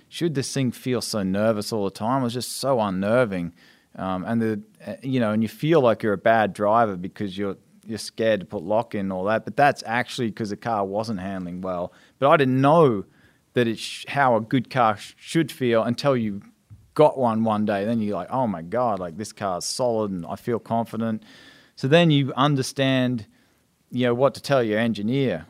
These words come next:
I think that's, like, a big part of it, is once you really know what you want from the car, how it should feel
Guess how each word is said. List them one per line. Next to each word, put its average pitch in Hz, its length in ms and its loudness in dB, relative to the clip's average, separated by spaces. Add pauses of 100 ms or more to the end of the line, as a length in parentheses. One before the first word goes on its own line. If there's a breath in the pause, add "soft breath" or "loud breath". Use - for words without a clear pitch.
I 117 120 -6
think 135 160 -2
that's, 123 280 -4 (120)
like, 104 160 -2
a 95 40 -10
big 113 280 -4
part 113 320 -2
of 98 100 -8
it, 98 180 -6
is 101 240 -14 (180)
once 147 300 -6
you 135 120 -6
really 123 560 -2 (400 soft breath)
know 127 460 2 (140)
what 127 300 -2
you 120 100 -2
want 123 200 -2
from 120 120 -6
the 113 80 -6
car, 123 280 -2
how 147 360 4
it 120 80 0
should 113 220 -8
feel 120 540 -2